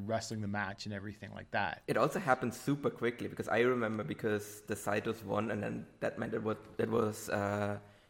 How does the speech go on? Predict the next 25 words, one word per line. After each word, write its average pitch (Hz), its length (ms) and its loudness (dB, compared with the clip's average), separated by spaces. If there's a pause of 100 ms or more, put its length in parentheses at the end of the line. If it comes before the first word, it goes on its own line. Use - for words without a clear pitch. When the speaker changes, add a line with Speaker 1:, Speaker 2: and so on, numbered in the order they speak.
Speaker 2:
muted 110 480 4
on 107 260 2
All 104 180 2
Japan 113 340 -2
dot 107 160 0
T 110 120 0
V. 117 360 0 (380)
Speaker 1:
Right. 110 120 0
Speaker 2:
And 117 100 4
I 113 60 8
remember, 113 340 4
like, 110 160 4
after 107 240 2
Saitos 110 360 0
won, 110 180 4
I, 113 80 4
like, 107 220 -2
just - 280 -6
briefly, 107 320 0
like, 107 220 0
looked 107 300 2
down 107 200 4
on 104 120 2
my 104 120 0
phone, 117 480 4